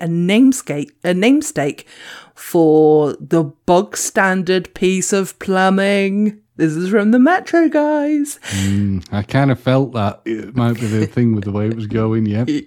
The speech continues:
Speaker 1: yeah,
Speaker 2: it's a
Speaker 1: exa-
Speaker 2: Metro article, all right.
Speaker 1: Yeah. <laughs> And they may find the comparison even more smelly when they realise that at seventy-five pounds,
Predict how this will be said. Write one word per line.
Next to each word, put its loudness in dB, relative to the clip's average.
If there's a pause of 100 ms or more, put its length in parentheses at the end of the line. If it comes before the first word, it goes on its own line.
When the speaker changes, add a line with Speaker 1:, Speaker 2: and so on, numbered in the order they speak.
Speaker 1:
yeah, 2
Speaker 2:
it's -4
a 0
Speaker 1:
exa- 0
Speaker 2:
Metro 2
article, 0
all 2
right. 0 (240)
Speaker 1:
Yeah. -4 (1000)
<laughs> 0 (520)
And -2
they -2
may 0
find -2 (220)
the -2
comparison -4 (120)
even 2
more 4
smelly 2 (320)
when 2
they 2
realise 0
that 0
at -8
seventy-five -2
pounds, -4